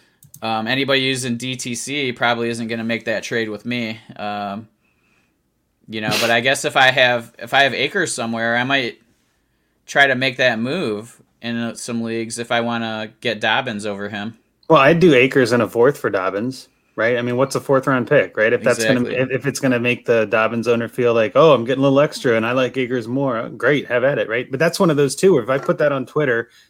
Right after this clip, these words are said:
Speaker 2: Akers plus a fourth is gonna win hands down. Even in this poll that we're talking about now, Akers won straight up.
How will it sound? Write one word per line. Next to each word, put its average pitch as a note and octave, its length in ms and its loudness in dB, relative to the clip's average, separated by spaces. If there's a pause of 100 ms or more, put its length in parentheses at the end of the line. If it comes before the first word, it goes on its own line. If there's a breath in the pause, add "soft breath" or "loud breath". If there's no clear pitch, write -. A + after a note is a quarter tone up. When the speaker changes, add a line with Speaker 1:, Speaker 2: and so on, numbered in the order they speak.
(140 soft breath)
Speaker 2:
Akers D#3 360 2
plus C#3+ 260 -2
a B2+ 60 -8
fourth D3 340 0
is B2+ 100 -2
gonna C3 240 -2
win C3+ 220 -2
hands A#2+ 340 -8
down. A#2+ 380 -4 (260 soft breath)
Even E3+ 220 4
in C#3 100 4
this C#3+ 140 2
poll C#3+ 200 4
that B2 100 4
we're B2+ 100 0
talking C3+ 340 2
about A#2+ 220 0
now, C3+ 260 -2
Akers C#3 340 -2
won B2+ 200 -4
straight A#2 320 -2
up. C#3+ 260 0